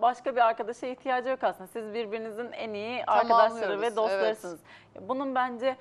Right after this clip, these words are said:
Speaker 1: senin erken yaşta Zeynep'le, e, buluşmanın da çok büyük etkisi var. O dönem çünkü
Speaker 2: Evet.
Speaker 1: biz, e,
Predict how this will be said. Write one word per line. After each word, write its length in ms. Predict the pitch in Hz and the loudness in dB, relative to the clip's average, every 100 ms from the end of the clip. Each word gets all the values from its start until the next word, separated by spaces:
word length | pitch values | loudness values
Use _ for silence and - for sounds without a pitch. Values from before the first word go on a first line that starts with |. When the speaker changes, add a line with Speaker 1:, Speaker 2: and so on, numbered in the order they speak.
| - _ | -12 _
Speaker 1:
senin 240 | - 247 226 | -10 -4 2
erken 340 | 226 233 254 | 2 0 -4
yaşta 440 | 247 233 - 233 | -2 -4 -4 -6
Zeynep'le, 460 | 196 214 214 220 - 220 220 220 - _ - | -4 -4 -4 -8 -2 2 0 0 -20 _ -8
e, 160 | 202 185 | -8 -4
buluşmanın 520 | 226 233 226 233 220 | -6 -6 -6 -6 -4
da 80 | 214 | -6
çok 300 | 254 214 - | -4 -6 -6
büyük 160 | 226 | -4
etkisi 400 | 208 202 - - | -4 -6 -10 -4
var. 80 | 175 | -2
O 200 | 156 190 | -2 -2
dönem 240 | 220 214 214 | -2 -2 -6
çünkü 120 | - | -6
Speaker 2:
Evet. 240 | 180 180 220 | -4 -2 -4
Speaker 1:
biz, 180 | 208 - - - - | -6 -16 -20 -20 -8
e, 300 | 185 175 170 | -4 -2 -4